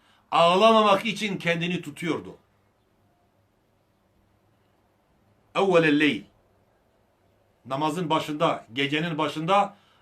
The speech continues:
ağlamamak için kendini diyor tutuyordu. Sümme dâfe'a, sümme dâfe'a. Ağlamamak için kendini diyor kontrol ediyordu, tutuyordu.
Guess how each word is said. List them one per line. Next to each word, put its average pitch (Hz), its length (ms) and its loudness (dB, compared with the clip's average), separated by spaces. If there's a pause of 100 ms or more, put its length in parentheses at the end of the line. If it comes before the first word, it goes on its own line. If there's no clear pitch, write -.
(140)
ağlamamak 170 680 2
için 185 280 -8
kendini 156 500 -4
diyor 151 340 -2
tutuyordu. 98 560 -8 (1000)
Sümme 156 300 -6
dâfe'a, 156 680 2
sümme 139 360 -10
dâfe'a. 104 520 -6 (520)
Ağlamamak 165 640 2
için 160 380 -8 (1120)
kendini 151 460 -2
diyor 143 320 2 (1000)
kontrol 147 480 -2
ediyordu, 127 520 -2
tutuyordu. 175 720 -2